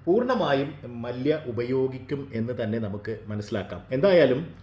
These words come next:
ഏ, വായ്പ നൽകിയ ബാങ്കുകൾ ഇന്ത്യയിലും യു കെയിലുമുള്ള അദ്ദേഹത്തിൻ്റെ സ്വത്തുക്കൾ വിറ്റ് പണം തിരിച്ചു പിടിക്കുന്നത്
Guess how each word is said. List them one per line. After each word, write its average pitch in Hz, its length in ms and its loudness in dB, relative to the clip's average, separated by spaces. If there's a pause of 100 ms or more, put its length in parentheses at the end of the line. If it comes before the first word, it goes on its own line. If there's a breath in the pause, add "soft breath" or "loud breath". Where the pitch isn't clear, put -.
(580 loud breath)
ഏ, 131 140 0
വായ്പ 170 540 4
നൽകിയ 226 440 4
ബാങ്കുകൾ 151 920 4 (160)
ഇന്ത്യയിലും 170 640 8
യു 135 260 -2
കെയിലുമുള്ള 156 380 2
അദ്ദേഹത്തിൻ്റെ 139 600 2
സ്വത്തുക്കൾ 156 600 -2
വിറ്റ് 135 360 -4 (100)
പണം 139 380 -4
തിരിച്ചു 139 260 -2
പിടിക്കുന്നത് 127 580 -4